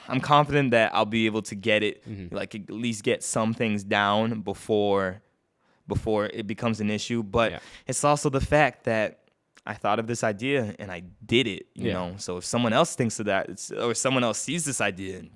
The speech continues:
Speaker 1: does it, then it's gonna be a race,
Speaker 2: Yeah.
Speaker 1: you know? So I'm
Speaker 2: <laughs> Yeah.
Speaker 1: just, that's why I'm just really, I'm really trying to focus on, focus on the important things,
Speaker 2: Mm-hmm.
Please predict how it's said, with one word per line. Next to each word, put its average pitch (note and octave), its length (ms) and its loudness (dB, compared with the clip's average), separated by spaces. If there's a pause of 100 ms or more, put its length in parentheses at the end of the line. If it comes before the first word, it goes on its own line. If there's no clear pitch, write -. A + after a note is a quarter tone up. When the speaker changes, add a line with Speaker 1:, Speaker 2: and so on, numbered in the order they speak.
(160)
Speaker 1:
does G#2 260 2
it, G2+ 280 -4
then G2+ 460 -2 (320)
it's - 160 -2
gonna A#2+ 240 2
be A2 140 0
a G#2 60 2
race, G#2 500 0
Speaker 2:
Yeah. D#3+ 140 6
Speaker 1:
you G#2+ 60 6
know? G2+ 140 2 (280)
So D3 200 10
I'm E3 160 12
Speaker 2:
<laughs> F3 40 6
Yeah. C#3 80 6
Speaker 1:
just, - 420 6 (400)
that's D#3+ 260 10
why E3 240 12
I'm D3+ 260 10
just C3+ 360 4
really, B2+ 720 4
I'm B2 200 0
really B2+ 160 4
trying B2 220 6
to A2 360 2
focus A#2+ 400 4
on, A2 280 4
focus A#2 300 -2
on A2+ 140 2
the A2 80 2
important A2+ 540 -2
things, G#2+ 520 -2
Speaker 2:
Mm-hmm. - 60 -20